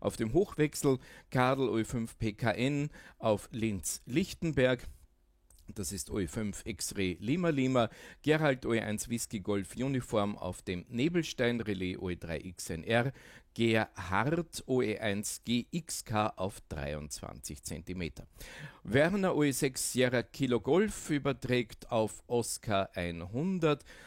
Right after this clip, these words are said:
äh, mit einem Megasymbol pro Sekunde auf der Frequenz zehn Komma vier neun vier Gigahertz. Und es läuft auch natürlich mit das Hemnet mumble punkt O E eins punkt A M P R punkt A T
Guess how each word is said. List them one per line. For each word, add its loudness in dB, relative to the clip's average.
äh, 4
mit -2
einem 0
Megasymbol 0
pro -8
Sekunde -2
auf 0
der -2
Frequenz -4
zehn -4
Komma -4
vier -6
neun -4
vier -10
Gigahertz. 0
Und -4
es 0
läuft 4
auch 2
natürlich 0
mit -6
das 2
Hemnet 0
mumble 2
punkt -4
O -2
E -2
eins -6
punkt -8
A -2
M -8
P -6
R -2
punkt -8
A -4
T 2